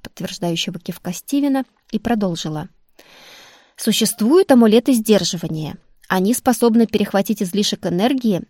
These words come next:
если что-то вдруг вышло из-под контроля». «Амулеты сдерживания?» В голосе Стивена послышалась искренняя заинтересованность. «Приходи после обеда, обсудим подробнее», мягко проговорила госпожа Хариус.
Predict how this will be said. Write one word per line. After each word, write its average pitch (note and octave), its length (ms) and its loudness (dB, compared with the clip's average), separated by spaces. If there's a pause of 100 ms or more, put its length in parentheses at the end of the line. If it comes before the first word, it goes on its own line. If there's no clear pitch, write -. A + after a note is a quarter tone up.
если F#3+ 240 -4
что-то B3+ 340 -2
вдруг - 240 -6
вышло G3+ 260 -4
из-под - 280 -8
контроля». E3+ 560 -8 (1080)
«Амулеты F3 600 -4
сдерживания?» F#3 880 -4 (340)
В - 60 -16
голосе F3+ 400 -6
Стивена A#3 540 -2
послышалась G3+ 680 -6
искренняя G3 460 -4
заинтересованность. E3+ 1000 -8 (760)
«Приходи G3+ 460 0
после - 360 -8
обеда, F#3+ 460 -4 (220)
обсудим F3+ 540 -6
подробнее», D#3+ 720 -6 (500)
мягко F#3 360 -6
проговорила F3 640 -6
госпожа E3+ 440 -10
Хариус. - 640 -14